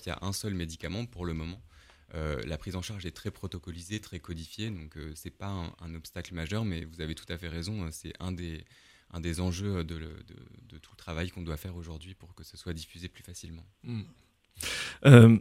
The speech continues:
Speaker 2: Nicolas Etienne, euh, peut-être une, une réaction concernant, euh, la décision du, du Conseil, euh, d'État. Comment vous, au sein de Santé publique France, euh, sensi-, vous allez sensibiliser un peu mieux donc, sur, sur, sur l'existence de ce traitant,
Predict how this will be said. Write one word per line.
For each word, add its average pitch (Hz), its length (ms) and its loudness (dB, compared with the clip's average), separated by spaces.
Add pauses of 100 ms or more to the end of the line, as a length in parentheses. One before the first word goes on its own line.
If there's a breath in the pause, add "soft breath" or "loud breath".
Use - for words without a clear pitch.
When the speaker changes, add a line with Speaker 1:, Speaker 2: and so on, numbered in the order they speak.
Speaker 2:
Nicolas 151 580 12
Etienne, 139 440 12
euh, 110 400 12
peut-être 131 280 8
une, 123 140 10
une 120 120 10
réaction 123 380 12
concernant, 123 640 6
euh, 90 760 6
la 92 100 8
décision 101 320 4
du, 101 160 6
du 98 200 4
Conseil, 110 440 8
euh, 95 160 10
d'État. 139 500 10
Comment 131 260 12
vous, 135 360 10
au 110 100 12
sein 110 140 4
de 104 60 4
Santé 107 200 6
publique 98 300 4
France, 147 380 8 (420 loud breath)
euh, 82 1160 12
sensi-, - 400 8
vous 101 240 10
allez 107 100 12
sensibiliser 104 560 10
un 117 100 12
peu 113 140 12
mieux 120 160 12
donc, 113 220 8
sur, 95 260 4
sur, 98 340 8
sur - 140 4
l'existence 92 460 4
de 92 60 0
ce 90 140 0
traitant, 95 380 6